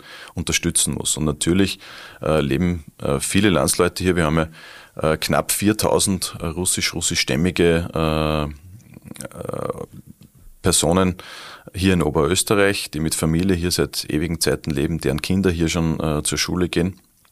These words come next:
Und, äh, man kann nicht viel unterstützen. Es ist auch nicht meine Aufgabe, denen quasi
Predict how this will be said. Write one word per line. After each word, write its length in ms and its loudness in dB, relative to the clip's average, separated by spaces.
Und, 580 0
äh, 360 4
man 300 0
kann 220 4
nicht 220 4
viel 160 2
unterstützen. 500 0
Es 100 0
ist 120 4
auch 120 2
nicht 160 2
meine 220 2
Aufgabe, 420 2
denen 260 0
quasi 380 0